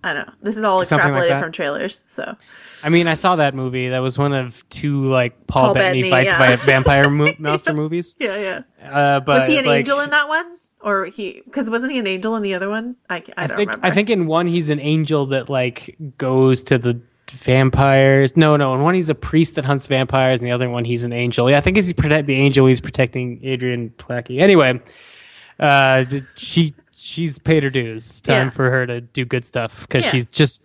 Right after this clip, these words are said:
Speaker 2: she's been good in lots of bad stuff and good in Friday Night Lights,
Speaker 1: Yeah.
Speaker 2: which everybody was good in.
Speaker 1: Exactly. Um, all right, so this, as promised, is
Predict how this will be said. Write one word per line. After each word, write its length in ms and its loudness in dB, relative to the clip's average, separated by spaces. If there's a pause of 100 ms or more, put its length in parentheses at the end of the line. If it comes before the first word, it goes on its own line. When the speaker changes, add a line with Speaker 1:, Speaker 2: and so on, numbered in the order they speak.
Speaker 2:
she's 160 -8
been 180 -2
good 160 2
in 80 -2
lots 220 -4
of 80 -8
bad 200 -6
stuff 480 -10 (160)
and 300 2
good 160 2
in 60 -2
Friday 260 2
Night 160 -2
Lights, 320 -2
Speaker 1:
Yeah. 60 -12
Speaker 2:
which 260 -6
everybody 340 -2
was 140 -4
good 140 -6
in. 200 -2 (140)
Speaker 1:
Exactly. 440 -18 (840)
Um, 460 2
all 80 2
right, 180 -4
so 80 -14
this, 280 -6
as 240 0
promised, 500 -6
is 420 -4